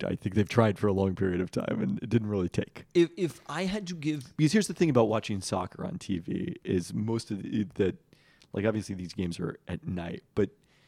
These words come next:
Speaker 1: if I have the choice between watching the E P L on T V or the M L S on T V, that's a pretty easy call most of the time. Whereas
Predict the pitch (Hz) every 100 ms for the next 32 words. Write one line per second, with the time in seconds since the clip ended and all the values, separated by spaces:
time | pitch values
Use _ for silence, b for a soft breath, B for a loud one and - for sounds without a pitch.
0 | _ - 147 143 - - 135 - - 113
1 | 104 101 - 95 90 - b - 110 139
2 | 127 117 101 101 95 87 - 101 90 -
3 | 147 107 90 - b b - 123 98 -
4 | - - 113 101 98 - 95 87 - 95
5 | 85 - 117 92 87 80 _ _ _ _
6 | 156 160 - 170 139 - 123 107 101 -
7 | 95 87 90 - - - - - 95 -
8 | - 95 b b - 120 117 110 104 92
9 | 90 -